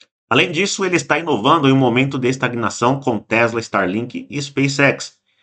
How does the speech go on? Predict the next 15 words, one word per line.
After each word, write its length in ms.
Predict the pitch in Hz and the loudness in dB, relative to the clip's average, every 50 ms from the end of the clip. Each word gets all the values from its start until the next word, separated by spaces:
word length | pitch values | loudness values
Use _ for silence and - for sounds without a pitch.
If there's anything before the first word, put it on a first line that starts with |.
| _ _ - | _ _ -2
Ele 260 | - 120 139 143 143 | 2 2 2 4 2
abertamente, 960 | 135 - 127 123 127 - 131 117 110 117 139 147 139 139 - - 90 - _ _ _ _ _ _ _ _ | 2 2 0 -2 0 0 0 2 2 2 2 2 0 -2 -6 -10 -10 -12 _ _ _ _ _ _ _ _
ele 240 | - 110 120 117 113 | -2 0 2 2 2
é 100 | 131 143 | 4 2
abertamente 640 | 147 135 123 127 127 - 117 110 120 135 135 - - | 2 0 -2 -4 -2 -2 -2 0 0 -2 -2 -4 -10
contra 600 | - - 135 151 160 156 131 104 90 - - _ _ _ _ _ | -4 0 0 2 2 2 0 -2 -2 -2 -6 _ _ _ _ _
as 140 | - 101 95 | -8 -4 -2
muitas 580 | 107 147 175 170 - 175 151 139 - - - _ _ _ | 0 0 0 0 0 -2 -2 -2 -6 -12 -16 _ _ _
formas, 540 | - - - 110 120 135 - 107 98 90 90 | -16 -4 0 2 2 2 2 0 -4 -6 -4
né, 320 | 98 107 123 107 - - - | -2 -2 -2 -2 -2 -6 -12
de 320 | 92 101 110 110 110 107 98 | -8 -2 0 2 4 4 2
despotismo 840 | 87 113 123 127 - - 117 117 - - 147 160 143 110 107 95 | 2 0 -2 -2 0 -4 -4 -4 -2 -2 -2 0 0 0 -2 0
do 100 | 92 101 | 0 0
nosso 280 | 101 101 98 - - - | 2 2 0 0 -2 -6
tempo. 360 | - 98 90 87 - _ | -4 -4 -4 -4 -6 _